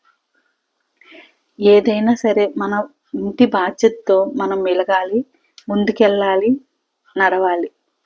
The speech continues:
కాలాన్ని బట్టి, టయాన్ని బట్టి, రోజులను బట్టి ముందుకు పోవాలి. మన పిల్లలు, మన, వాళ్ళని సక్రమంగా మనం దిద్దుతున్నామా లేదా, వాళ్ళు మంచి దారిలోకి వెళ్తున్నారా లేదా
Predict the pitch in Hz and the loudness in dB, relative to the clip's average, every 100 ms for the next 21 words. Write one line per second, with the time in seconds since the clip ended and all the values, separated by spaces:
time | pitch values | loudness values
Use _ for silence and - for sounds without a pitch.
0 | _ _ _ _ _ _ _ _ _ _ | _ _ _ _ _ _ _ _ _ _
1 | _ _ 202 196 214 233 247 220 208 _ | _ _ 0 4 4 6 6 4 -4 _
2 | 196 196 190 _ _ _ _ _ _ 190 | -6 -6 -10 _ _ _ _ _ _ -2
3 | 180 202 226 226 214 196 - 190 - _ | 2 2 2 2 2 0 -4 -6 -6 _
4 | 190 196 190 226 220 196 190 185 190 214 | 0 2 2 2 2 0 2 -2 -2 -6
5 | - - 202 202 214 202 185 180 180 180 | -14 -8 -2 2 2 4 2 2 -2 -4
6 | - _ _ _ _ _ 202 202 202 208 | -8 _ _ _ _ _ -6 -6 0 2
7 | 202 220 220 247 - _ 190 202 208 285 | 4 4 4 2 -2 _ -8 -6 -8 -10
8 | - _ 190 190 208 208 196 - 220 226 | -14 _ 0 0 0 -4 -10 -6 -2 2
9 | 240 254 247 226 214 - 208 214 220 214 | 4 4 4 -2 -14 -8 -6 -4 -4 -4
10 | 214 220 214 190 185 - - _ _ 220 | -4 -4 -2 -4 -4 -10 -16 _ _ 2
11 | 226 226 202 202 226 240 233 240 233 196 | 4 2 -2 -2 2 2 4 2 2 -2
12 | 190 208 202 202 214 214 208 196 190 | -2 -4 -4 -4 -6 -6 -4 -4 -8